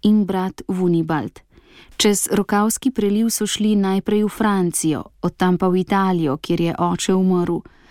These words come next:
Obiskovali so samostane in redovniške hiše ter preučevali obrede, pobožnosti in posebej redovna izročila.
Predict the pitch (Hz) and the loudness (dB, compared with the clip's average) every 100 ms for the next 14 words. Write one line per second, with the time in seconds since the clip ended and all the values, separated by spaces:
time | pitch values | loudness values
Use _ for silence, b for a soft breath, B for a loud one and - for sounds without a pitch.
0 | B B 170 180 180 196 185 180 180 175 | B B -2 0 0 0 0 0 0 -2
1 | 180 180 170 165 - 180 185 190 185 175 | -6 -2 -2 -2 0 0 2 2 2 0
2 | 175 180 185 185 - 175 - 226 208 214 | 0 0 0 -2 -4 -6 -4 -2 0 -2
3 | 196 B B B 240 226 233 220 220 220 | -4 B B B -2 0 2 0 0 -2
4 | 196 190 190 196 185 196 196 165 156 - | 0 0 0 0 0 0 0 -2 -6 -6
5 | 165 185 190 190 196 - 220 214 B B | -2 0 0 0 -2 -2 -4 -4 B B
6 | B 240 233 214 - 196 202 202 196 180 | B 0 0 0 -2 0 0 0 0 0
7 | 180 180 185 185 185 - 165 151 | 0 0 0 -2 -4 -4 -2 -2